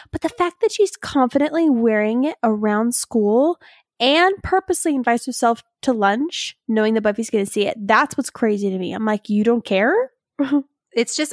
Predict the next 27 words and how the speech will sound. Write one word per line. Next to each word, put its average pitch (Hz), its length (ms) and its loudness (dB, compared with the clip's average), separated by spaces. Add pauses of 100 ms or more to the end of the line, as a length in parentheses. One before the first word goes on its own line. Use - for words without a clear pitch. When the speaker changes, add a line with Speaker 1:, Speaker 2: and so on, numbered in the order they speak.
(120)
Speaker 2:
odd 226 320 2
that 240 180 -2
she 220 480 -6
thinks 214 300 -10
it's 214 100 -12
okay. 214 300 -6
I 202 100 -4
mean, 302 220 -8 (180)
and 262 220 0
it's 277 160 -8
very 320 200 0
clear 233 280 -2
that 208 120 -4
that's 208 220 -2
supposed - 380 -6
to - 40 -18
be 208 120 -10
kind 202 260 -8
of, 202 80 -8
like, 190 160 -10
a 175 80 -8
separate, 190 500 -4
like, 202 160 -6
Buffy 240 240 -2
put - 280 -8 (100)
her 180 320 2 (380)
war, 202 540 0